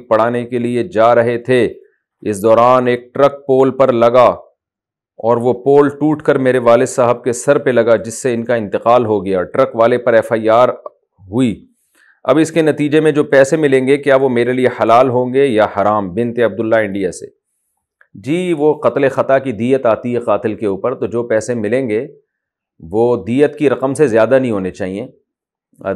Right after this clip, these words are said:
دیت کی رقم پر میں کلپ ریکارڈ کروا چکا ہوں، یا وہیں انڈیا میں کسی عالم سے پوچھ لیں کہ دیت کی رقم کتنی بنتی ہے۔ تو جتنی دیت کی رقم بنتی ہے تو وہ لے لی جائے، لیکن وہ صرف آپ کو نہیں ملے گی بلکہ تمام وارثوں کو،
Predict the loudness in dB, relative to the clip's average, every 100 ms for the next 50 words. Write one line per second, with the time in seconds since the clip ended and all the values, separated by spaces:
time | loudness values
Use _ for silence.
0 | -4 -4 -2 -2 -2 0 -2 -2 -6 -4
1 | -2 -2 -4 -4 -4 -4 -2 0 0 0
2 | 0 0 -2 -6 -6 -6 -12 _ _ _
3 | _ _ _ -4 0 0 0 0 -2 -4
4 | -6 -4 0 0 -2 -4 -4 0 -2 0
5 | 0 0 -2 -8 -6 -8 -6 -6 -6 -6
6 | -4 -4 -4 -4 -4 -6 -8 -8 -6 -6
7 | -6 -8 -8 -10 _ _ _ _ _ -12
8 | -8 -6 -4 -4 0 -2 0 -2 0 -2
9 | -2 -2 -2 0 0 0 -2 2 2 2
10 | 0 -4 -4 -2 0 2 2 2 0 -4
11 | -4 -2 -2 -2 2 2 2 -2 0 -2
12 | -2 -2 -2 -2 0 -2 0 2 2 4
13 | 4 4 -2 -8 -10 -14